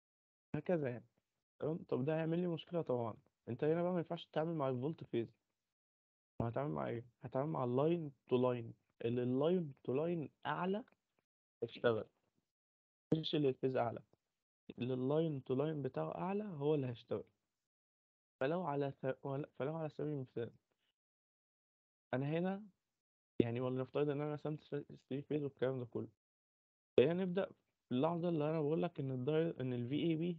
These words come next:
هي اللي هتشتغل. أنهي دايودين اللي هيشتغلوا؟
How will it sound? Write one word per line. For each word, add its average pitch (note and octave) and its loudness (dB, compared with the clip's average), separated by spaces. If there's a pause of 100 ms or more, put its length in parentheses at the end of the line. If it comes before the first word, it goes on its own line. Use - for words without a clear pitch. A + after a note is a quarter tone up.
هي C#3 2
اللي C#3 2
هتشتغل. - -6 (180)
أنهي F#3 2
دايودين C#3+ 4
اللي D#3 -2
هيشتغلوا؟ C#3+ 0